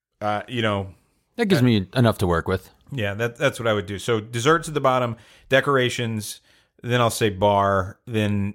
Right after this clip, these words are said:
Speaker 1: uh, I'm gonna, I'm gonna say, uh, look, I'm gonna say food three because, like, a spectacular venue,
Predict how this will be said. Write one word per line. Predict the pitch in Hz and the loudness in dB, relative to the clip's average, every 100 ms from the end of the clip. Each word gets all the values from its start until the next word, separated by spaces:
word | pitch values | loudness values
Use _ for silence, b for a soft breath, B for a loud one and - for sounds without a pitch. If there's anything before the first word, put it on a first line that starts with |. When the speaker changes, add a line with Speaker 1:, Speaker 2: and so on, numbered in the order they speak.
| - | -4
Speaker 1:
uh, | 101 95 92 95 | -2 0 0 -2
I'm | 104 104 | -2 0
gonna, | 104 104 | 2 2
I'm | 95 95 104 101 - 107 | 0 -4 -6 -6 -4 0
gonna | 104 | 0
say, | - 101 98 95 92 87 b b b b b b _ _ - | 0 2 2 2 0 -4 b b b b b b _ _ -8
uh, | 107 98 95 95 87 B B B B _ _ _ _ - | -4 0 0 -2 -4 B B B B _ _ _ _ -4
look, | 117 104 | 0 2
I'm | 151 | 2
gonna | 170 | 2
say | 160 139 | 0 -2
food | - 135 135 135 127 123 | -2 0 2 2 0 -4
three | 120 123 117 107 | -6 -2 0 0
because, | 107 113 101 95 b b b b | 0 0 0 -4 b b b b
like, | 120 101 | -2 -2
a | |
spectacular | - 131 117 - 170 151 151 127 120 | -2 -2 -2 -2 -2 -2 0 0 0
venue, | 104 113 110 101 98 95 | 0 0 0 0 -2 -4